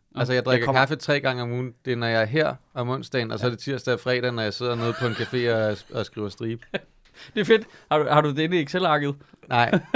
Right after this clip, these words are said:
Speaker 1: <laughs> Hvor mange, øh, kopper kaffe du er op og nede med og sådan noget?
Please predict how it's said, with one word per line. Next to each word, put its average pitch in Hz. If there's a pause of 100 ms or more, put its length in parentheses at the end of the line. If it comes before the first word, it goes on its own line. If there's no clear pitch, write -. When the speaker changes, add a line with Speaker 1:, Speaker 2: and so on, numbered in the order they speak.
Speaker 1:
<laughs> -
Hvor 165
mange, 160
øh, 156
kopper 139
kaffe 160
du 156
er 143
op 151
og 175
nede 165
med 156
og 190
sådan -
noget? 160